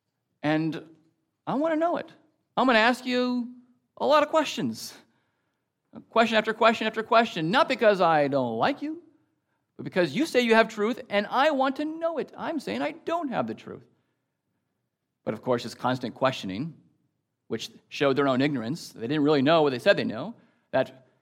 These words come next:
was quite annoying to, to them. And so Socrates called himself a, a gadfly, that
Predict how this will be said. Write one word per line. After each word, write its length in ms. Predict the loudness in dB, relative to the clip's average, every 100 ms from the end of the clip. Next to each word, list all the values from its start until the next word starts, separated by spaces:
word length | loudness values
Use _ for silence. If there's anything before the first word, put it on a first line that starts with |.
| _ _
was 160 | -16 -10
quite 260 | -4 -2
annoying 420 | -2 -4 -4 -8 -12
to, 300 | -14 -16 -18 _ _ _ _
to 80 | -12
them. 260 | -12 -12 -16 _ _ _ _ _ _
And 100 | -14
so 100 | -10
Socrates 440 | -2 -2 -2 -6 -10
called 260 | -8 -8
himself 380 | -8 -6 -4 -4
a, 80 | -6
a 80 | -2
gadfly, 560 | 2 2 2 -6 -8 -12
that 180 | -10 -10